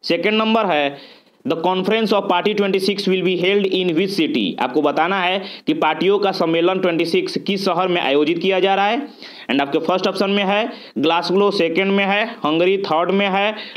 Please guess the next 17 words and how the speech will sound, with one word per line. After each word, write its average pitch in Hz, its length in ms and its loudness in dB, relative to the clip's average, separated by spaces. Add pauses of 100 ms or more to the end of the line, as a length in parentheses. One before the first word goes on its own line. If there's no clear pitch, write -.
London 175 440 0
and 160 280 0
fourth 185 320 2
में 202 140 2
है 214 340 -2
Budapest। 147 600 0 (1120)
तो 143 100 2
जो 147 140 4
आपका 151 680 0 (1120)
second 185 460 0
का 214 220 2 (160)
correct 165 220 0
answer 196 200 0
हो 202 140 2
जाएगा 208 440 2 (320)
वो 151 140 4
आपका 170 340 0